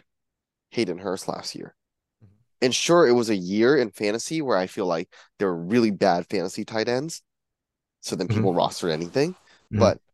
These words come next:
Speaker 1: I don't see why you would roster Hurst last year and not Irv Smith this year.
Speaker 2: That's fair. That's fair logic. That's fair logic.
Speaker 1: Mm-hmm.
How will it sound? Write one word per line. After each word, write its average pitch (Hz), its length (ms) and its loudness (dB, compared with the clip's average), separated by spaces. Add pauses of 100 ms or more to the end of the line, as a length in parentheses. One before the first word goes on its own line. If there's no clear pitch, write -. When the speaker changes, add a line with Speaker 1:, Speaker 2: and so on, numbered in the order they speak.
(140)
Speaker 1:
I 113 40 0
don't 131 180 0
see 156 160 -6
why 104 220 4
you 104 140 -2
would 92 120 -8
roster 95 460 -2
Hurst 107 500 -6
last 147 260 -4
year 190 280 0
and 185 160 -8
not 82 240 -6
Irv 73 180 -8
Smith - 320 -12
this - 240 -12
year. - 180 -16 (1000)
Speaker 2:
That's 185 140 -10
fair. 175 140 -2
That's 226 180 -2
fair 226 160 4
logic. 123 380 2
That's 117 180 -10
fair 104 140 0
logic. 87 440 -6 (320)
Speaker 1:
Mm-hmm. 107 280 -4